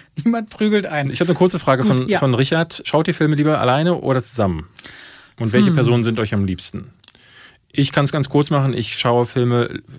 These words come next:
Speaker 2: viel, viel lieber alleine. Ich mag es überhaupt nicht, wenn Leute dabei sind. Ja, eigentlich mag ich's lieber alleine. Da gibt's gar keinen Aber.
Speaker 1: Ich schaue sie beim ersten Mal lieber alleine, beim zweiten Mal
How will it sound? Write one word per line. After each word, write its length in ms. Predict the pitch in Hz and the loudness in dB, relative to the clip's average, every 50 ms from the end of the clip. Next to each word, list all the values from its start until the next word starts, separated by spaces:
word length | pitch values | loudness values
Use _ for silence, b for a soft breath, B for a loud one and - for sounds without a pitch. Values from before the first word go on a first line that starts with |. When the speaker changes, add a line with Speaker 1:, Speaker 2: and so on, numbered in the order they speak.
| - _ _ | -20 _ _
Speaker 2:
viel, 640 | - - - - - 143 156 180 156 110 92 - - | -20 -20 -18 -6 -2 2 2 4 2 2 0 -4 -10
viel 360 | - - - 127 113 107 98 | -14 -6 -2 0 0 0 0
lieber 420 | 92 98 98 104 98 98 98 - | -2 -2 -2 -2 0 0 -2 -2
alleine. 500 | - 95 98 98 107 123 131 143 151 160 - | -2 -2 -2 0 0 0 0 -2 -2 -4 -8
Ich 120 | 110 - - | -12 -8 -6
mag 180 | 107 104 110 - | -4 -4 -4 -6
es 80 | - | -8
überhaupt 460 | - - 139 143 139 127 127 127 - 131 | -8 -6 -2 0 0 0 0 0 -2 -6
nicht, 140 | 120 - | -8 -6
wenn 120 | - 113 107 | -4 -4 -2
Leute 240 | 107 107 110 107 113 | 0 0 0 -2 0
dabei 380 | 107 98 95 98 104 123 147 | -2 0 0 0 0 0 0
sind. 400 | 143 143 151 151 151 143 139 - - - | 0 0 -2 -2 -2 -4 -6 -12 -10 -4
Ja, 280 | 113 104 92 - - - | -2 -2 -2 -2 -4 -6
eigentlich 320 | - 123 127 135 127 - - | -6 -6 -4 -4 -6 -6 -4
mag 180 | 104 104 107 | -4 -2 -2
ich's 160 | 107 101 - | -4 -6 -6
lieber 400 | - 107 101 104 98 95 92 - | -6 -2 0 0 0 0 -2 -4
alleine. 400 | 104 95 92 92 92 92 92 87 90 | -4 -6 -4 -4 -4 -4 -4 -6 -6
Da 120 | - 95 | -6 -6
gibt's 220 | 90 98 - - - | -6 -6 -10 -8 -6
gar 140 | 98 98 | -4 -6
keinen 300 | 98 - 107 98 95 95 | -4 -4 -4 -4 -4 -4
Aber. 400 | 85 90 90 95 95 92 87 87 90 | -4 -4 -4 -4 -4 -4 -4 -4 -4
Speaker 1:
Ich 100 | 95 90 | -4 -2
schaue 120 | - 262 254 | -2 -2 0
sie 60 | 240 | 0
beim 160 | 180 175 180 | -2 -2 -4
ersten 300 | 180 175 202 220 - - | -4 -4 -6 -4 -2 -2
Mal 140 | 233 247 254 | -2 0 0
lieber 240 | 247 247 240 269 262 | -2 -2 -2 -2 -4
alleine, 280 | 247 240 247 247 254 233 | -4 -4 -2 -2 -2 -2
beim 160 | 208 196 185 | -2 -2 -2
zweiten 380 | - - - 185 185 185 - | -4 -4 -4 -4 -4 -2 -4
Mal 180 | 196 185 185 196 | -4 -4 -4 -6